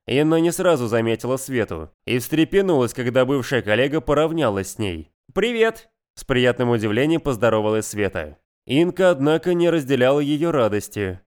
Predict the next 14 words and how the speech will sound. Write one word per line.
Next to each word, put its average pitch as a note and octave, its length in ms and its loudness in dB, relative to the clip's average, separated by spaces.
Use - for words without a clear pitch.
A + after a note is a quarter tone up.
Она G#2+ 300 2
выдохнула, C3+ 640 0
опустила A#2+ 500 -4
глаза F#2+ 460 0
и C#3 220 -8
заметно G#2+ 600 -2
побледнела. F#2+ 840 -6
«Привет», B2 500 -2
бросила A#2+ 540 0
отрывисто C#3 500 -2
и C3 40 0
закусила A#2+ 520 -2
нижнюю G2+ 480 -2
губу. F2+ 440 -6